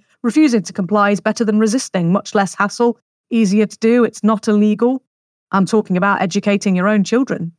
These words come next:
removing them from the state. Because these intelligence agencies, they're all working for the same people, the people who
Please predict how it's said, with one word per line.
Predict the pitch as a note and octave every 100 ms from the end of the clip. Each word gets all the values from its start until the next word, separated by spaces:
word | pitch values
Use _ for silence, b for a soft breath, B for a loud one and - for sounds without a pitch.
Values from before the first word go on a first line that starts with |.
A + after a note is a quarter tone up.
| -
removing | F3+ F3+ G3 A#3 A#3 G#3 F#3
them | F3 E3+
from | F#3+ F3
the | E3+
state. | - G#3 F3+ _ _ _ _ -
Because | A#3+ A#3
these | F4 E4+
intelligence | C#4 A#3+ C#4 C4 G3+ F#3 - - -
agencies, | G#3+ F#3+ F3 F3 - D#3+ E3
they're | G#3 C4+
all | D4+
working | A3+ B3+ A3+ G3
for | E3
the | G3+
same | - G3 F#3 F#3+ F3 -
people, | C4 - E3 E3 _ _ _ _ -
the |
people | G#3 G#3 F#3+
who | G3